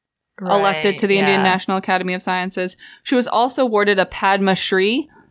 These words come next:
Speaker 1: by the Indian government in nineteen seventy-seven, which is the fourth highest civilian award granted.
Speaker 2: Wow.
Speaker 1: She was also friends with J-, J B, wait, is it J S Haldane? Haldane.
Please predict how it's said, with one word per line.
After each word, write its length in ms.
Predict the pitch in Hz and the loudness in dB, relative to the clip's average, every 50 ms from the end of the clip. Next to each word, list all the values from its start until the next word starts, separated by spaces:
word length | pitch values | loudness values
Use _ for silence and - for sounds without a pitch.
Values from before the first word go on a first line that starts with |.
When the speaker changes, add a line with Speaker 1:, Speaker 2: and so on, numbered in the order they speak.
| _ - | _ -2
Speaker 1:
by 140 | - 190 185 | 0 0 2
the 140 | 180 190 - | 2 0 0
Indian 280 | 190 190 196 185 180 175 | 0 0 0 0 0 2
government 360 | 170 175 170 175 180 175 - | 0 0 0 0 -2 -4 -4
in 100 | - 185 175 | -4 -4 -2
nineteen 340 | 170 165 165 165 - 175 | -2 -2 -4 -4 -6 -6
seventy-seven, 760 | 170 - 175 165 165 165 165 165 - - 202 214 214 233 226 220 | -4 -2 -4 -4 -4 -4 -6 -6 -4 -2 -2 0 0 0 0 0
which 160 | 233 202 - | -2 -2 -2
is 160 | 208 190 190 | -2 -4 -4
the 140 | - - 190 | -2 -4 -4
fourth 360 | 185 - - 202 220 233 226 226 | -4 -2 -2 0 0 0 -2 -4
highest 500 | - - 196 185 190 190 185 - - - | -4 0 2 2 2 0 -2 -4 -6 -4
civilian 500 | - 202 170 175 185 180 175 165 165 165 | -2 -2 0 0 0 0 0 0 -2 -4
award 500 | 170 160 151 - - - - 101 - 185 | -4 -6 -6 -6 -4 -4 -4 -4 -6 -4
granted. 640 | - 170 - - 50 - - - - 50 50 - - _ _ _ _ _ _ _ _ _ | -4 -4 -2 -2 -4 -6 -8 -8 -8 -10 -10 -12 -14 _ _ _ _ _ _ _ _ _
Speaker 2:
Wow. 1080 | 185 175 156 151 151 170 196 220 247 254 233 214 196 175 160 151 143 143 151 165 170 - _ _ - | -10 -6 -4 -2 0 0 0 0 0 0 0 0 0 0 -2 -2 -4 -6 -8 -10 -12 -18 _ _ -10
Speaker 1:
She 140 | - - | -4 -2
was 120 | 254 254 233 | -2 -2 0
also 340 | - - 277 381 - 453 415 | -2 -2 -2 0 0 -2 -2
friends 480 | - - 262 247 247 247 254 262 - | 0 -2 -2 0 0 0 -2 -2 -2
with 360 | 220 220 220 220 214 208 208 | -2 -2 0 0 0 -2 -4
J-, 520 | - - 214 202 208 208 208 208 - - - _ - 190 | -4 -2 0 2 2 2 2 0 -2 -4 -8 _ -10 -6
J 200 | 185 208 208 226 | -2 0 0 0
B, 260 | 208 226 220 - - - | 0 0 -2 -2 -2 -6
wait, 200 | 202 185 - - | -6 -6 -4 -4
is 100 | 185 196 196 | -4 -4 -4
it 80 | 165 | -4
J 220 | - 214 208 208 208 | -2 0 0 2 2
S 180 | 208 220 226 | 0 0 -2
Haldane? 580 | - 254 240 233 233 226 233 233 240 247 233 226 _ _ _ _ _ _ _ _ _ _ _ _ _ _ _ _ _ _ _ - | -2 -2 -2 0 0 -2 -2 -2 -2 -4 -6 -8 _ _ _ _ _ _ _ _ _ _ _ _ _ _ _ _ _ _ _ -8
Haldane. 540 | - 233 226 208 202 175 147 151 151 170 | -2 -2 0 2 2 2 2 0 -2 -6